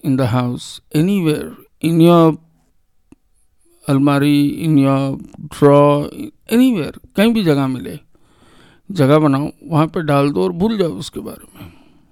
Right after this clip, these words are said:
ऐसे भी किसी और को देने वाले थे, भूल जाओ, डाल दो उधर। अब घर में देखो सामान, इतना सारा सामान जड़ा पड़ा है घर में।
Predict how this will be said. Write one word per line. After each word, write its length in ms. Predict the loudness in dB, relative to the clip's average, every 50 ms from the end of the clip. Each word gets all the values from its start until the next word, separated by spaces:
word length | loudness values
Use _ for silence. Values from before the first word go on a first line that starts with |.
| _ -20 -4 _ 0
ऐसे 240 | 0 0 -2 -6
भी 120 | -8 -8 -8
किसी 240 | -8 -4 0 2 2
और 140 | 4 2
को 160 | 2 0 0 2
देने 200 | 2 0 0 2
वाले 300 | 2 2 2 0 -2 -2
थे, 240 | -4 -6 -8 -8 -10 -14 _ _ _ _ _ _ _ -6
भूल 200 | -4 -2 -2 -2
जाओ, 220 | -4 -4 -6 -8 -12 _ _ -8
डाल 200 | -4 -4 -4 -4
दो 100 | -6 -10
उधर। 420 | -12 -14 -16 -18 -20 -20 -20 _ _ _ _ _ _ _ -20 _ -20 -20 -20 _ _ _ _ _ _ _ _ _ _ _ _ _ _ _ _ _ _ _ _ _ _ _ _ _ _ _ _ _ -20 -20 _ -6
अब 160 | -6 -2 2
घर 180 | 4 4 4
में 180 | 4 4 2 2
देखो 280 | 2 -2 -2 -2 -4 -4
सामान, 460 | -4 -6 -6 -6 -8 -10 -12 -16 -18 -20 _ _ _ -20
इतना 520 | -20 _ _ -18 -16 -14 -12 -12 -12 -12
सारा 600 | -12 -12 -14 -10 -8 -6 -6 -4 -4 -4 -4 -4
सामान 640 | -4 -6 -4 -2 0 2 2 4 2 2 2 0 -4
जड़ा 400 | -4 0 2 2 4 4 2 2
पड़ा 240 | 2 0 -2 0 0
है 140 | -2 -2
घर 200 | -2 -2 -2 -2
में। 280 | -2 -4 -4 -6 -8